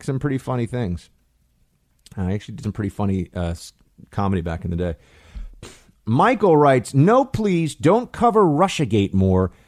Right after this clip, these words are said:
Can't stand to hear it until something happens like McCabe today." All right, Michael, oh, tha-, that's good to know.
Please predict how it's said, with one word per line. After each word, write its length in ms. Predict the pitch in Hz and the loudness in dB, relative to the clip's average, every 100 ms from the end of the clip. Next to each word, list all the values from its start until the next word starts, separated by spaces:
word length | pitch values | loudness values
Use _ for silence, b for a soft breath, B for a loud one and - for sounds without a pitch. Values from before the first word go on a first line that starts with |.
| b b | b b
Can't 340 | - 170 220 233 | -2 2 2 0
stand 460 | - 202 202 202 | 0 2 4 2
to 120 | 185 156 | 2 2
hear 240 | 165 170 | 4 2
it 100 | 170 | 2
until 180 | 127 139 | -2 -2
something 300 | 156 139 117 | 0 0 0
happens 360 | 131 135 120 | 0 0 0
like 140 | 104 101 | -2 -4
McCabe 420 | 104 - 113 95 | -4 -2 -2 0
today." 420 | 98 107 95 82 - | -2 0 -2 -4 -2
All 80 | 233 | -2
right, 100 | 190 | 0
Michael, 360 | 175 160 156 | 0 -2 -4
oh, 140 | 135 143 | -2 -2
tha-, 220 | 160 156 | -2 -2
that's 180 | 190 - | -4 -2
good 140 | 214 | -2
to 80 | 180 | 2
know. 340 | 127 143 226 | 2 2 0